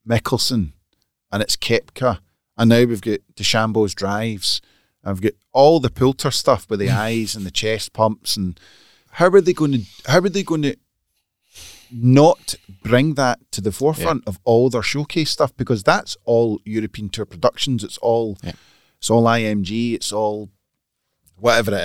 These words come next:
Speaker 1: is.
Speaker 2: It's not Liv.
Speaker 1: It's not Liv. So it, it, it basically, that will throw Liv golfers in your face during one of the biggest weeks in sport, and it's not what the European Tour will want. So how are they gonna address that?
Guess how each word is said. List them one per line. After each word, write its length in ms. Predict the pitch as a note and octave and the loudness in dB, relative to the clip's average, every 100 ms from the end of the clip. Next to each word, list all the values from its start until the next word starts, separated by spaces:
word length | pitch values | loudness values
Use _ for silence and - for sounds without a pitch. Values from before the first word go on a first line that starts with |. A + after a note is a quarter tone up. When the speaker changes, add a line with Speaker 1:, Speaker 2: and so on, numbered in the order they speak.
| G2 | -4
Speaker 1:
is. 80 | F#2+ | -2
Speaker 2:
It's 100 | - | 2
not 180 | C#3 A#2+ | 4 2
Liv. 280 | F#2+ F2 _ _ _ _ - | -2 -4 _ _ _ _ -8
Speaker 1:
It's 140 | - | 2
not 200 | C3+ D3+ | 4 6
Liv. 480 | B2+ B2+ A2+ - - _ _ _ _ _ _ _ _ _ | 6 6 2 -8 -18 _ _ _ _ _ _ _ _ _
So 320 | - - B2 A#2 | -2 4 6 6
it, 160 | C3 - C3+ - | 2 -2 -10 -12
it, 140 | C3+ _ _ | -12 _ _
it 140 | C#3 A#2+ | 0 4
basically, 480 | D3 D#3+ F3+ D3+ B2 | 4 4 2 2 4
that 240 | C3+ C#3 | 4 2
will 280 | B2+ A2+ - _ | 0 -2 -4 _
throw 600 | - - C3+ D#3 D#3 A#2+ | -8 2 6 8 6 4
Liv 320 | G#2+ A2+ B2 - | 0 2 2 4
golfers 480 | A2+ C3 - C3 | 4 4 2 -2
in 180 | G#2+ G#2+ | -2 -4
your 100 | G2+ | -6
face 540 | - A#2+ D3 C#3 - - _ | -4 -2 -2 -2 -6 -8 _
during 280 | - A2 G#2 | -2 0 0
one 140 | G#2+ | -2
of 60 | G#2+ | -4
the 80 | G2 | -6
biggest 580 | E2+ A#2 A#2+ C3+ - - | -6 -4 -2 -2 -4 -4
weeks 340 | B2+ - - | -4 -4 -6
in 100 | G#2 | -6
sport, 460 | - - C#3 D#3 - _ _ _ _ _ | -8 0 2 2 0 _ _ _ _ _
and 140 | G2+ G2+ | -4 -2
it's 160 | F2+ | -2
not 260 | A2 A#2 D3+ | 0 0 2
what 120 | A2 | 0
the 80 | F#2+ | -4
European 400 | G2+ G2+ - G2+ | -6 -6 -8 -10
Tour 200 | - G2+ | -6 -6
will 140 | F2 D2+ | -6 -6
want. 280 | G2+ C3 _ _ _ _ | -6 -6 _ _ _ _
So 120 | - | -10
how 80 | - | -4
are 100 | D3+ | -4
they 80 | C#3 | -4
gonna 200 | G2+ E2 | -6 -8
address 360 | C#2+ F2+ C#3 - | -10 -8 -6 -6
that? 200 | C3+ | -6